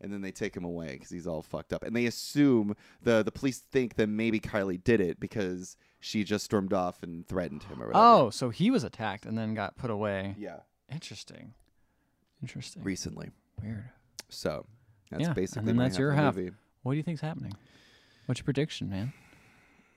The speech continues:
Speaker 1: I think they're,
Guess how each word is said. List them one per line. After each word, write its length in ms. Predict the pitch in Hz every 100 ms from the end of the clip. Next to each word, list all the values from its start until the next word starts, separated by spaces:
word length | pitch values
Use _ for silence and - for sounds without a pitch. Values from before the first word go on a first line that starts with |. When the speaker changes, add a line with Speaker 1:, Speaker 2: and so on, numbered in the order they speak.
| _ _ _ - - -
Speaker 1:
I 260 | 101 131
think 720 | 175 - 120 98 95 98 - - _ _
they're, 1080 | 98 92 107 98 98 95 95 90 90 90 92